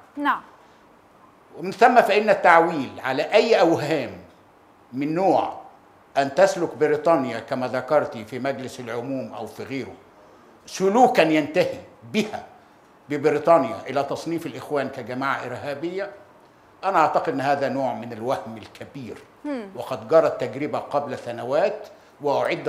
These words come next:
Speaker 2: تقرير قال والله، آه، الإخوان إرهابيون لكن في بعض الأجنحة إرهابية لكن أجنحة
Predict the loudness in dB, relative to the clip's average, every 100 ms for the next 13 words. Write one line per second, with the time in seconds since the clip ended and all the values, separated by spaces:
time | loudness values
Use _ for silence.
0 | -2 -4 -6 -6 -2 0 0 -4 -18 -20
1 | _ 6 8 8 8 6 6 6 6 2
2 | -6 -18 -20 _ _ -6 -2 -2 0 -2
3 | 4 4 6 2 4 2 0 0 0 6
4 | 8 8 6 -8 -14 -20 _ _ _ _
5 | -20 4 8 8 4 0 -2 0 0 0
6 | -2 -2 -4 -4 -4 0 0 0 -4 -8
7 | -8 -6 -6